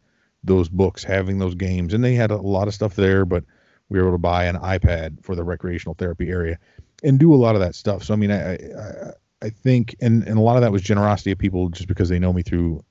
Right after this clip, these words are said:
uh, Cubs Insider or various podcasts or whatever. I'm, uh, from that public persona. But I think, you know, if you're out there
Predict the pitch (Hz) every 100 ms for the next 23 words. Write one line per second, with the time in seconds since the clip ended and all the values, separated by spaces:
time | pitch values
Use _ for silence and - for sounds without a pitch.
0 | _ _ - 101 95 85 - 98 92 95
1 | - 87 87 85 85 85 101 101 92 92
2 | 87 - 92 92 90 85 87 101 101 80
3 | 78 85 95 90 - _ _ _ _ 95
4 | 92 87 - 110 98 - - 95 87 82
5 | 92 90 104 95 - _ _ - 110 110
6 | 98 98 98 90 107 113 - 113 104 98
7 | 92